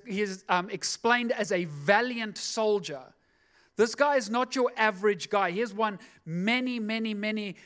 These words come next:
wars, and he is highly, highly decorated,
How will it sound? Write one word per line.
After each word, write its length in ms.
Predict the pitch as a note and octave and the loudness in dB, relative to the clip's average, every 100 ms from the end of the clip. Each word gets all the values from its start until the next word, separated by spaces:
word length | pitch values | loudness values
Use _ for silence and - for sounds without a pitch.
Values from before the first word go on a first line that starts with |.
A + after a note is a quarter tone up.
| _ - | _ -12
wars, 540 | D#3 G3 G#3+ G#3 F#3 | 2 6 6 4 0
and 220 | G3+ F3 | -4 -4
he 160 | F3+ G#3 | -4 -6
is 280 | G#3+ F3+ - - _ | -2 -2 -4 -18 _
highly, 720 | - - G#3 C4 A#3+ G3+ D#3+ | -14 -2 2 4 2 -2 -6
highly 420 | - G#3+ A#3 G#3+ | -6 -2 0 0
decorated, 640 | E3+ F3+ F3+ F3 E3 D#3 | -2 -4 -4 -4 -4 -6